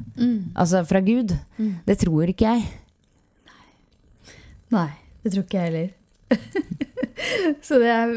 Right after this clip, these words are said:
Speaker 1: veldig, det er så fascinerende å høre på deg. Og, um, det her med død nå har for meg blitt en veldig sånn motivasjon. At, eh, jeg vet faktisk ikke når min siste time har kommet her i dette livet.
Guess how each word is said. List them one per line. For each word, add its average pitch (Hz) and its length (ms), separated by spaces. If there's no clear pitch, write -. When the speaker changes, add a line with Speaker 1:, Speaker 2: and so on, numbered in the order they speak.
Speaker 1:
veldig, 233 420
det 226 100
er 196 240
så 196 160
fascinerende 196 500
å 196 60
høre 175 280
på 160 200
deg. 180 300
Og, 190 240
um, 185 80
det 220 140
her 196 140
med 196 240
død 165 380
nå 196 180
har 208 240
for 262 140
meg 175 340
blitt 170 240
en 185 80
veldig 165 160
sånn 180 160
motivasjon. 214 840
At, 220 240
eh, 214 400
jeg 214 440
vet 180 360
faktisk - 480
ikke 180 280
når 175 400
min 180 320
siste 220 440
time 226 400
har 226 240
kommet 240 400
her 320 240
i 330 80
dette 320 300
livet. 277 340